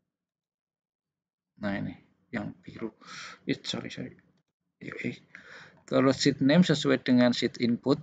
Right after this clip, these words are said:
Jadi diambil dari sini, sheet name. Kemudian start column. Start column ini, eh, dimulai dari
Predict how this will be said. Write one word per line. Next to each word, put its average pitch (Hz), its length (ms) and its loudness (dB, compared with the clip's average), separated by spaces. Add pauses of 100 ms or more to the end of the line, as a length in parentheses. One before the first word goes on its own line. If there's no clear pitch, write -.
(280)
Jadi - 320 -14
diambil 107 480 -8
dari 110 440 -6 (680)
sini, 113 240 -6 (160)
sheet - 320 -16
name. 156 160 -8 (1120)
Kemudian 123 1200 2 (1000)
start - 560 -4
column. 120 480 4 (240)
Start - 320 -4
column 123 400 6
ini, 139 240 4 (1800)
eh, 64 720 -4 (340)
dimulai 127 640 2
dari 123 880 2